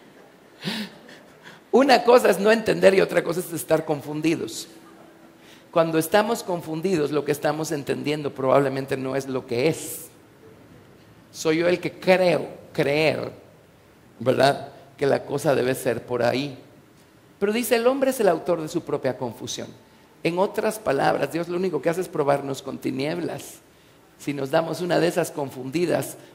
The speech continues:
del siglo, es porque nosotros estábamos llenos de tinieblas. Y las tinieblas que vienen acompañando las pruebas de la vida diaria no son otra cosa más que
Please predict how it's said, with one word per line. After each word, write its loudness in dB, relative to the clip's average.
del 0
siglo, -2
es -4
porque -8
nosotros -8
estábamos -6
llenos -8
de -4
tinieblas. -10
Y 2
las 2
tinieblas -2
que -2
vienen -4
acompañando -6
las -6
pruebas 0
de -2
la -2
vida -6
diaria -4
no -6
son -8
otra -4
cosa -4
más -4
que -4